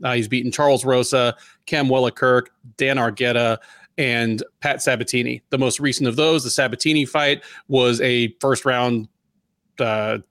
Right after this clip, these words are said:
smashing on the ground at U F C Fight Night, Sandhagen versus Song, in, uh, last September. Odds are close on this one, but Ige, just the slightest of favorites. He's minus one twenty-five,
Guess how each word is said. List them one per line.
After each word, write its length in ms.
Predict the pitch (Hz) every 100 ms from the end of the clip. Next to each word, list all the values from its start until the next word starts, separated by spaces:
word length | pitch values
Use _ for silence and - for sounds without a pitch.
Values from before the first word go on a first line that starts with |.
| _ _
smashing 540 | - 135 120 127 117 120
on 300 | 123 117 113
the 60 |
ground 420 | 117 120 120 117 107 -
at 200 | 120 120
U 140 | 127 123
F 120 | 120
C 160 | 123
Fight 240 | 110 123 120
Night, 180 | 127 120
Sandhagen 640 | 131 127 117 117 117 110
versus 360 | 120 110 117
Song, 380 | - 165 165 165 160 - - - _ - -
in, 300 | 147 117 117 120
uh, 120 | 131
last 240 | 123 120
September. 400 | 127 - 107 110 _ _ _ _ _ _ _ _ _ _ _ - - - _ -
Odds 320 | 175 247 214
are 300 | - 156 151
close 500 | - 202 262 - - _ _ _ _ 175
on 160 | 185
this 160 | 208 196
one, 160 | 214
but 160 | 170 156
Ige, 440 | 202 196 202 190
just 260 | 190 247 -
the 60 | 160
slightest 440 | 160 165 147 -
of 80 | 120
favorites. 420 | 147 143 143 131
He's 140 | 208
minus 340 | 127 120 131 123
one 160 | 127
twenty-five, 640 | 117 131 117 170 180 175 175